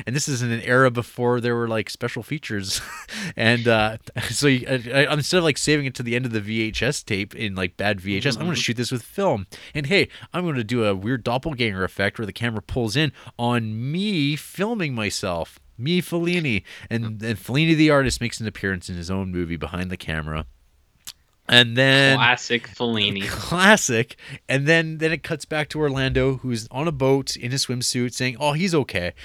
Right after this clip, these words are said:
Speaker 1: And, but he, and he made it onto the sh-, uh, onto a little life raft with the rhino, and he's saying, "Yep, rhino milk's good." Ba,
Speaker 2: What a
Speaker 1: ba, ba.
Speaker 2: happy ending.
Speaker 1: Da, da, da, da, da, da. Life continues. 'Cause,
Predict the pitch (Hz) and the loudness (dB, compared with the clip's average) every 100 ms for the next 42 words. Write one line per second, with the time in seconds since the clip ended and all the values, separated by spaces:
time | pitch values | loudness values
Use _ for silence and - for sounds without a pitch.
0 | - - 127 131 135 139 123 120 120 117 | -12 -4 -2 0 0 -2 -4 -2 0 0
1 | 117 117 113 110 - - 101 98 95 101 | 0 -4 -6 -8 -8 -6 -4 -2 -4 -6
2 | 104 98 101 104 95 95 - 95 101 - | -4 -4 -2 -2 -2 -4 -2 -2 -2 -6
3 | 98 _ - 104 87 85 85 87 _ - | -8 _ -8 -4 -2 -2 -4 -6 _ -20
4 | _ - 95 98 95 104 101 101 95 98 | _ -8 -4 -4 -4 -4 -4 -4 -8 -4
5 | 143 117 - - _ 117 110 98 120 135 | -4 -6 -18 -20 _ -18 -12 -8 -6 -6
6 | 143 139 - - 165 151 123 - _ - | -6 -6 -10 -4 0 0 -2 -10 _ -20
7 | - _ _ _ _ _ _ _ - - | -20 _ _ _ _ _ _ _ -20 -4
8 | 180 - 180 - 110 113 117 117 107 98 | 2 6 6 4 2 2 2 2 2 0
9 | 95 98 127 127 123 104 107 98 92 98 | -6 -4 -2 -2 -2 -2 -4 -4 -6 -6
10 | - 85 87 143 139 156 - 139 123 104 | -6 -10 -10 -2 2 2 0 -4 -2 -2
11 | 104 104 - - - - _ _ _ - | -4 -2 -2 -4 -6 -16 _ _ _ -20
12 | - - | -16 -4